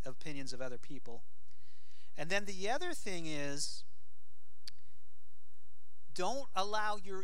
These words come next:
emotions to determine your obedience. Now, I like people to like me, so if I let my emotions determine whether I'm going to obey, I won't do it, 'cause I'm worried about what they're going to think. I have to determine in my heart that I'm going to do this, that I'm gonna obey God,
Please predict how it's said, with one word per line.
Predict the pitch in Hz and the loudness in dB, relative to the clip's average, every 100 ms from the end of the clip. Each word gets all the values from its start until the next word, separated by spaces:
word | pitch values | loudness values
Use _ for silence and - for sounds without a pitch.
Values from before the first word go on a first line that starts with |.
| 175 | 0
emotions | 170 170 190 233 262 - 170 139 127 - | 0 0 0 0 2 2 0 0 0 0
to | - | 0
determine | 143 139 - 147 139 135 | 0 0 0 0 0 0
your | 135 | 0
obedience. | 135 160 151 - - - - - - - - - - - - - - - - - | 0 0 0 0 0 0 0 0 0 0 0 0 0 0 0 0 0 0 0 2
Now, | 151 170 - | 2 2 0
I | 277 | 0
like | 269 240 - | 2 2 0
people | 202 185 160 | 0 0 0
to | |
like | 151 160 160 127 | 0 0 0 0
me, | 123 | 0
so | - 156 | 0 0
if | - | 0
I | 220 | 0
let | 233 247 | 0 0
my | 170 | 0
emotions | 160 151 151 190 240 - 240 226 | 0 0 0 0 0 0 0 0
determine | 226 - 220 220 214 | 0 0 0 -2 -2
whether | 208 208 | 0 0
I'm | 208 | 0
going | 208 208 | 0 0
to | 208 208 | 0 0
obey, | 202 208 202 | 0 0 0
I | |
won't | 170 175 - | 0 0 0
do | 196 165 | 0 0
it, | 117 - - - - - - | 0 0 0 0 0 0 0
'cause | - 151 | 0 0
I'm | 180 165 | 0 0
worried | 175 220 214 | 0 0 0
about | 180 165 170 | 0 0 0
what | 165 175 | 0 0
they're | 160 | 0
going | 151 139 | 0 0
to | |
think. | 127 254 - - - - - - - - - - | 0 0 0 0 0 0 0 0 0 0 0 0
I | 175 | 0
have | 214 | 0
to | 226 | 0
determine | 185 175 208 202 190 | 0 0 0 0 -2
in | 165 | 0
my | 151 | 0
heart | - 240 226 190 | 0 2 2 2
that | 151 | 0
I'm | 151 151 | 0 0
going | 156 | 0
to | 147 | 0
do | 147 202 180 | 0 -2 -2
this, | 135 127 | 0 0
that | 147 | 0
I'm | 147 | 0
gonna | 151 143 | -2 -2
obey | 165 160 151 | 0 0 0
God, | 170 170 139 131 | 0 0 0 0